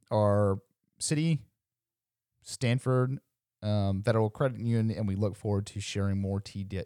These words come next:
details in the coming months. So, yeah, this, um, this is coming. This is on the way. Nothing to freak out about, but it's, it's,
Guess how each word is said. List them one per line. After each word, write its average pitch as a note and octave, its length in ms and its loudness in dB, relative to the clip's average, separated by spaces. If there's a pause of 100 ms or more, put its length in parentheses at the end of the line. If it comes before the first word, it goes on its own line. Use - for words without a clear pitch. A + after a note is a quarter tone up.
details F2+ 680 -8 (800)
in A#2 340 2 (420)
the G#2+ 140 -2
coming F2 640 -2 (180)
months. - 760 -4 (760)
So, - 180 -6
yeah, G2 360 0 (160)
this, G2+ 280 -4
um, F2+ 380 -2 (2250)
this G#2 160 0
is F#2+ 100 -4
coming. A2 400 2
This G2 160 -8
is F#2+ 100 -6
on F#2+ 180 -2
the F2+ 60 -4
way. G#2+ 440 0 (680)
Nothing G2+ 260 -4
to F#2+ 60 2
freak - 440 -8
out F2+ 200 -2
about, F2 420 -6
but F2+ 220 -8
it's, - 480 -8 (240)
it's, - 440 -16